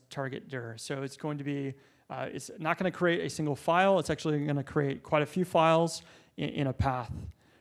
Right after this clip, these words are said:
right, along with a manifest, um, json of some kind.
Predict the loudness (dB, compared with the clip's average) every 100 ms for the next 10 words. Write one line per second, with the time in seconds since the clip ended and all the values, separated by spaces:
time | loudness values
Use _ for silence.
0 | _ -2 -2 -2 0 4 4 4 2 2
1 | -2 -8 -6 -4 -4 -4 -2 -2 -2 -2
2 | -4 -4 -10 -14 -18 -8 -6 -6 -8 -10
3 | -12 -16 _ _ _ _ _ -2 0 0
4 | -2 -2 -4 -8 -6 -6 -2 -4 -4 -8